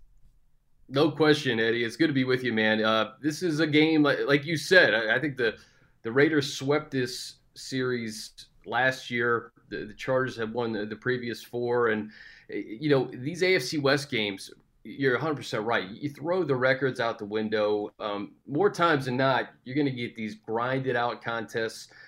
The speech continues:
Um, and the teams, they know each other so well. So, I mean, this will be the first time, uh, the L A Chargers play the Las Vegas Raiders, but these two teams know each other very, very well.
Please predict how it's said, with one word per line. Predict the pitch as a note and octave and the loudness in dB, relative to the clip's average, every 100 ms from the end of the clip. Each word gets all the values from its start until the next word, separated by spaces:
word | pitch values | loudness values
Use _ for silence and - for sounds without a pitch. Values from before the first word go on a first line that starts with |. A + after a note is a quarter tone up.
| - | -12
Um, | - G#2 F#2+ F2 - B2 | -6 -6 -6 -12 -10 -4
and | A#2+ - | -4 -6
the | A#2 A#2+ | -12 -10
teams, | F3 E3 C3 | -6 -6 -4
they | B2 | -4
know | C3 C#3+ | 0 0
each | C#3 C#3 | 0 0
other | C3 A#2 A2 - - | 0 0 -4 -6 -14
so | - - A#2+ A2 | -18 -10 -4 -2
well. | G#2+ A2 G2+ - | 0 0 -2 -6
So, | - B2 A2 C#3+ | -10 -4 -2 0
I | D3 | 0
mean, | C3+ | 0
this | D3+ | 0
will | E3 | 0
be | D3 | 0
the | C#3 | 2
first | E3 D3 - | 2 2 4
time, | D3+ D3 - - _ _ | 4 4 2 -6 _ _
uh, | A#2+ A2 G#2+ - G#2+ | -4 -2 -4 -8 -6
the | B2+ C#3 | -2 4
L | F3 F3+ | 8 8
A | D#3+ | 8
Chargers | F3 E3 D#3+ D#3+ D3 | 6 4 4 2 0
play | D3 D3+ | 2 2
the | C3+ B2+ | 2 2
Las | D3 D3+ - | 4 2 4
Vegas | D#3 D3+ C#3 A#2 | 6 6 4 4
Raiders, | D3+ E3 C3 A2+ | 6 8 6 0
but | - A#2+ C3 | 0 0 0
these | D3+ | -2
two | E3 | -4
teams | C#3 D3+ C3 | -2 -2 2
know | C#3 C3+ | 2 2
each | C3 | 2
other | B2 A2+ | -2 0
very, | B2 A2 | 2 2
very | A2 G#2 | 0 -2
well. | - - | -6 -16